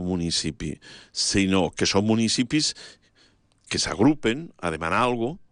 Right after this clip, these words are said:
i, a part, que comparteixen experiències. O sigui,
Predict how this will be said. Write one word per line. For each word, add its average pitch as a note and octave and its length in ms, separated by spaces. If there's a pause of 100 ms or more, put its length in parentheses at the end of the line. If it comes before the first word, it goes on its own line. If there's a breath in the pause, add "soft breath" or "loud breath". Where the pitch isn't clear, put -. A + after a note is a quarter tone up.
(520 soft breath)
i, G2 120
a D2+ 80
part, G#2+ 320 (180)
que A#2 120
comparteixen G2+ 800
experiències. - 920 (340)
O - 180
sigui, F2 200